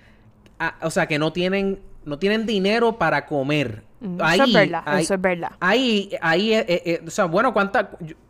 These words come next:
Speaker 1: cuántas mujeres yo he visto ahora vendiendo Monat? Monat está ahora al palo. Monat está, todo el mundo, no, ¿tú estás vendiendo Monat?
Speaker 2: No.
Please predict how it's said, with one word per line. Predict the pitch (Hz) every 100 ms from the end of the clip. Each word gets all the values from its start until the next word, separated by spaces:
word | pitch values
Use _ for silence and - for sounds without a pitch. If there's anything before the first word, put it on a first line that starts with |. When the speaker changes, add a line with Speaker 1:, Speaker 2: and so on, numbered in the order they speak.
| -
Speaker 1:
cuántas | 170 175 233
mujeres | 226 226 220 226
yo | 214
he |
visto | 214 220 220
ahora | 208 208
vendiendo | 202 196 202 196
Monat? | 180 143 117 - _
Monat | 135 131 175
está | 330 - 285 311
ahora | 311 339
al | 233 -
palo. | 240 349 202 143 - - - - - - - _ -
Monat | 147 180 170 269 370
está, | 370 311 339
todo | 285
el |
mundo, | 254 302 330 262
no, | 190 196
¿tú | 202
estás | 196 254
vendiendo | 269 277
Monat? | 277 285 262
Speaker 2:
No. | 254